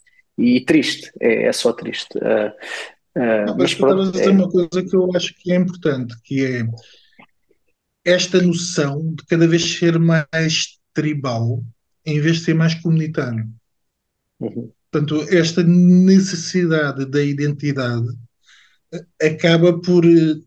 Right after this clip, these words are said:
Speaker 2: em vez de levar à, à possibilidade de pessoas distintas viverem em conjunto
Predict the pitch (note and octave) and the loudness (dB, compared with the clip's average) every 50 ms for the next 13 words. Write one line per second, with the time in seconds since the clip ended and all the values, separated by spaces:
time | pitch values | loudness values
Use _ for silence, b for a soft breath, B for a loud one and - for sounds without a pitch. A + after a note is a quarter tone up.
0 | _ _ _ - D#3 E3 E3+ E3+ E3 D#3+ E3 F3+ F#3 F3 E3+ E3 D3+ D3+ D3+ D#3 | _ _ _ 0 2 2 4 4 2 2 0 2 2 2 2 0 -4 -6 -4 -2
1 | D#3 D#3 D3 C#3+ C#3+ D3+ D#3+ D#3 D3+ D3 C3 C3+ C3 B2+ A2+ - - - B2+ B2+ | -2 -2 -2 -2 -2 -2 0 0 0 -2 -2 -6 -8 -10 -12 -14 -10 -8 -6 -4
2 | B2+ B2+ B2 A#2+ A#2+ A#2 A2 A2 A2 A2+ A#2 A2+ A2+ A2+ A2+ A2+ A2+ _ _ _ | -4 -4 -4 -4 -4 -4 -4 -4 -6 -4 -4 -4 -4 -6 -8 -10 -16 _ _ _
3 | _ _ _ _ _ _ _ _ _ _ _ _ _ _ _ _ _ _ _ _ | _ _ _ _ _ _ _ _ _ _ _ _ _ _ _ _ _ _ _ _
4 | _ _ _ _ - D3 - - - E3+ D#3 E3 E3 E3+ E3 E3 D#3+ D#3 D3 D#3+ | _ _ _ _ -8 -6 -6 -2 -2 0 4 4 4 4 4 2 2 0 2 2
5 | E3 E3 E3 D#3+ - - - - - F3 E3+ E3 E3 D#3+ D#3 D#3 - _ - - | 4 4 2 2 -2 -6 -6 -2 2 4 4 4 4 2 2 -2 -6 _ -10 -10
6 | - - - F3+ E3+ E3 D#3+ D3+ D3 C3 A#2+ C3+ C#3+ D3 C#3 D#3 D3+ D3+ D3 D3 | -6 -4 -2 0 0 0 0 -2 -4 -4 -4 -6 -4 -2 -2 -2 -2 -2 -2 -4
7 | D3 - - D3 D3 C#3 C3+ C#3+ D3 C3+ B2+ A2+ | -6 -6 -4 -2 -2 -2 0 0 -2 -2 -2 -6